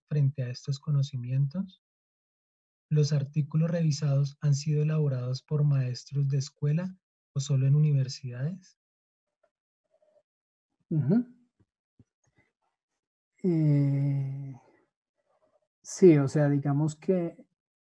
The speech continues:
Speaker 2: artículos. Bien, entonces en, en lo que, en lo que tiene que ver con,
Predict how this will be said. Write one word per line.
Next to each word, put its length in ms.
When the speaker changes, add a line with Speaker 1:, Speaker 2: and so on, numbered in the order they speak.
Speaker 2:
artículos. 1000
Bien, 260
entonces 460
en, 140
en 200
lo 160
que, 420
en 180
lo 180
que 680
tiene 260
que 140
ver 240
con, 400